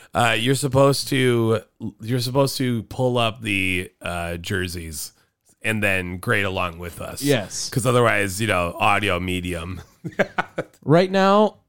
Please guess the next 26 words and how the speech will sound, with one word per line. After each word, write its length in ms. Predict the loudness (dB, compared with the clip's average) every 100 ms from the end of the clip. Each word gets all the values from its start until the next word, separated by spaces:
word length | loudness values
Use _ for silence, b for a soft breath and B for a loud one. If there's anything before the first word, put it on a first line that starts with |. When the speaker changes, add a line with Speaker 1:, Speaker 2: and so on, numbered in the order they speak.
| _ _ _ _ _
Speaker 2:
Leonard 400 | 2 4 6 6
Williams, 840 | 8 8 8 6 6 4 0 -4 -10 _ _ _ _ _
I 580 | 2 6 8 8 6 4 4
don't 340 | 6 6 4
know 240 | 4 6
if 100 | 4 4
he's 160 | 0
gonna 180 | 4 4
be 360 | 6 6 4 2 -6 -14 0
that 540 | 4 4 4 0 -2
impactful 1300 | -4 -4 -4 -6 -4 -6 -12 -14 -4 0 0 0 -4 _ _ _
for 120 | -6
the 80 | -4
Seahawks. 1200 | -6 -8 -4 -2 -2 -8 -16 -20 -16 -14 -12 -14 _ _ -18
Like, 160 | -10
that 140 | -4 -2
doesn't 240 | -2 -2
seem 220 | -6 -2 -2
like 140 | -2
a 40 |
move 580 | -4 -2 2 4 2 -2
that 320 | -4 -4 -4 -8 _ _ _ _ _ _ _ _ _ -8
ends 340 | -6 -4 0
up 220 | -2 -2
being 420 | -2 -2 -2 -4
the, 460 | -4 -2 -2 -4 -6